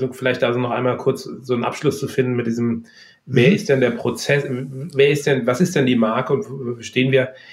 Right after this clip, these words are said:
Speaker 1: Ich glaube, auch das hört nie auf. Also das ist auch eine Verantwortung, die du dir, die du gegenüber dir selber hast als Unternehmer. Bei uns ist das jetzt natürlich bei mir als Person auch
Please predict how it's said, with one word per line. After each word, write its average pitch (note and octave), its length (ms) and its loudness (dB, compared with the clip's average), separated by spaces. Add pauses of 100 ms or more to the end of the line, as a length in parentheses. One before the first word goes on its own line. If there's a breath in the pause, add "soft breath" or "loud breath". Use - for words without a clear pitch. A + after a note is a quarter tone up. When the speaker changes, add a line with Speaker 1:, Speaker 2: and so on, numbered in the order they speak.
(120 loud breath)
Speaker 1:
Ich - 120 -8
glaube, D3+ 340 4
auch D3+ 100 -2
das E3+ 260 0
hört D#3+ 200 2
nie F#3+ 320 4
auf. - 440 2 (160)
Also B2+ 180 2
das D3 160 0
ist C3 120 -2
auch D#3+ 200 4
eine E3 120 6
Verantwortung, C3 960 2 (340 soft breath)
die C3+ 160 -2
du C3 360 0
dir, B2+ 680 2 (880)
die C3+ 80 -2
du C3 120 2
gegenüber C3+ 1200 0
dir B2 160 4
selber D3 520 4
hast D#3+ 200 -4
als C3+ 160 0
Unternehmer. D3+ 920 2 (220)
Bei - 80 -2
uns A#2+ 180 -2
ist B2 120 -6
das A#2 120 -2
jetzt A#2 160 -2
natürlich A#2 260 -4
bei A#2 100 0
mir A#2 140 0
als A2+ 140 0
Person A#2 260 -2
auch - 180 -8